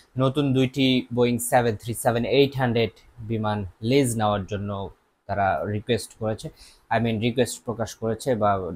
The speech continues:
ডকুমেন্টস প্রকাশ করেছে তাদের ওয়েবসাইটে। তো আপনারা সেই ভিডিওর নিচে অনেকে বলেছেন যে বিমান আসলে কিভাবে লিজ নেয়, এয়ারলাইন্সরা কেন বিমান লিজ নেয়,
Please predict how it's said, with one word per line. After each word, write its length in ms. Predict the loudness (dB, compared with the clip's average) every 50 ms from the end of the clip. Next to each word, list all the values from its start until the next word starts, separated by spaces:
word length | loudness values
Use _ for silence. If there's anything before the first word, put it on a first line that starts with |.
| -6
ডকুমেন্টস 340 | -6 -6 -4 -4 -4 -4 -4 -8
প্রকাশ 240 | -10 -10 -10 -10 -12
করেছে 280 | -12 -12 -12 -12 -8
তাদের 200 | -8 -8 -6 -6 -2
ওয়েবসাইটে। 460 | 0 0 0 0 -2 -2 -2 -2 -2 -4 -6 -16 -20 -20 -20 -20 -20 _ _ -2
তো 180 | 2 4 8
আপনারা 360 | 8 6 6 6 6 6 6 6
সেই 180 | 6 4 4
ভিডিওর 260 | 6 6 6 4 4
নিচে 240 | 2 0 0 2 2
অনেকে 240 | 2 2 2 0 2
বলেছেন 480 | 4 4 4 4 4 2 0 -2 -2 2
যে 300 | 2 2 4 2 2 -2 -4 _ -12
বিমান 380 | -6 -2 -2 0 0 0 0
আসলে 280 | -2 -2 0 0 0 0
কিভাবে 460 | 0 0 2 4 4 4 4 4 2
লিজ 360 | 4 4 6 6 4 4 0
নেয়, 220 | -4 -2 -2 0 2
এয়ারলাইন্সরা 680 | 2 4 4 4 4 4 2 2 -2 -4 -4 -4 -4
কেন 480 | -4 -4 _ -2 4 4 4 4 4 2
বিমান 280 | 0 0 0 0 0 0
লিজ 220 | 0 0 -2 -4 -4
নেয়, 180 | -4 -4 -4